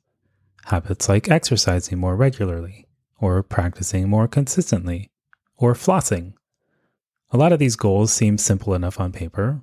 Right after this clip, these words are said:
but we know from experience that it can be a real challenge to maintain these new behaviors.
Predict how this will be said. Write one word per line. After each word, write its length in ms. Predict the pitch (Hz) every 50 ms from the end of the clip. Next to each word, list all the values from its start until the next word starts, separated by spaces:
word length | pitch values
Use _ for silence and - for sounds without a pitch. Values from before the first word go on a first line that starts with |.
| - _ _
but 240 | - 123 113 127 -
we 100 | 131 123
know 180 | 123 147 175 180
from 200 | - 208 196 185
experience 680 | 175 - - - 104 90 92 95 92 92 101 - -
that 160 | - 104 98
it 80 | 107 -
can 140 | - 117
be 160 | 104 110 104 104
a 40 |
real 220 | 101 110 147 196 190
challenge 560 | - - - 143 143 131 104 87 87 87 -
to 100 | - -
maintain 520 | 101 98 95 95 101 - - 127 151 151
these 240 | 120 95 92 - -
new 120 | 101 87 85
behaviors. 720 | 90 90 87 110 104 98 92 92 104 110 - - -